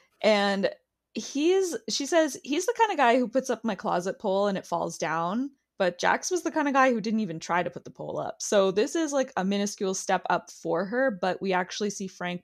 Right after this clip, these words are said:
berating her because his own closet pole fell. And he's like, "You got too many fucking clothes. How about we give away half your dresses to Salvation Army? How about you get off your ass and help me?" And she's like, "I told you I have to write this article.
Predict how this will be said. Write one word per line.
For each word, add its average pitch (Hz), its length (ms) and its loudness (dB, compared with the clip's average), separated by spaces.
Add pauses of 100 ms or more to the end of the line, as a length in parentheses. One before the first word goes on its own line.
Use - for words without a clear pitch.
berating 175 580 -2
her 247 220 -2
because 180 500 -2
his 190 240 -2
own 180 180 -4
closet 175 360 -2
pole 180 180 0
fell. 185 440 -4 (800)
And 175 100 -6
he's 156 120 -6
like, 151 260 -4 (600)
"You 165 80 -12
got 175 180 -6
too 190 120 -4
many 196 180 -2
fucking 214 440 -4
clothes. 214 580 -2
How 202 160 0
about 208 220 0
we 214 80 -2
give 196 200 -2
away 208 220 0
half 202 260 -2
your 220 80 -2
dresses 208 440 -2
to 202 80 -10
Salvation 208 600 -2
Army? 196 460 -2
How 196 140 2
about 202 200 -2
you 202 180 -2
get 202 140 2
off 202 220 2
your 202 120 2
ass 196 300 4
and 202 100 -4
help 202 320 0
me?" 156 320 -8 (500)
And 208 80 -2
she's 208 140 -4
like, 202 200 0
"I - 40 -10
told 285 220 0
you - 60 -2
I - 40 -2
have 180 120 -4
to 180 80 -4
write 202 120 2
this - 140 -8
article. 202 380 -2